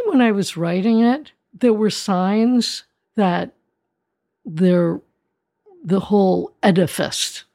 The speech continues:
if you will, of the point system, the power of Parker, there, there were signs that it, it was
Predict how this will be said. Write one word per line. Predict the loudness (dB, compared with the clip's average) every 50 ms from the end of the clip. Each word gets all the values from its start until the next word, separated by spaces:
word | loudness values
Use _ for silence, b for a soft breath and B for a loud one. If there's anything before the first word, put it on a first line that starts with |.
| _
if | -6 -6 -6 -6 -6
you | -6 -6 -6 -8 -8
will, | -6 -4 -4 -4 -4 -4 -6 -8 -12 _ _ _ _ _ _ _ -6
of | -4 -2 0 0 0 0 -2 -4 -6 -10 -16 _ _ _ _ _ _ _ _ _ _ _ _ _ _ _ _ _ _ _ -6
the | -2 0 0
point | 0 -2 -4 -2 2 2 2 2 0 -2
system, | -4 -2 -2 -2 -4 -4 -6 -4 -4 -2 -2 -2 -2 -2 -2 -2 0 0 0 0 0 -2 -4 -6 -6 -4
the | -2 -2 0 0 0 -2 -2 -4 -6 -8 b b b b b b b -12
power | -8 -6 -4 -4 -2 -2 -2 -2 -2 -2
of | -2 -4 -6 -10 -12
Parker, | -12 -8 -6 -4 -4 -6 -6 -6 -4 -2 -2 0 0 -2 -2 -2 -4 -4 -6 -8 -10 B B B B B B -16 -12 -6
there, | 0 2 2 2 2 0 -4 -2
there | 0 2 2
were | 2 2 0
signs | -2 -4 -8 -4 -2 0 0 2 2 4 4 4 4 4 2 0 -2 -2 0
that | 2 2 2 0 -2 -6
it, | -10 -12 -12 -12 _ _ _ _ _
it | 0 2 2 2 0 -6 _ _ _ _ _ _ _ _ -18
was | -14 -12 -10 -6 -4 -2 0 2 2 0 0 -2 -6 -10 -14 -16 -20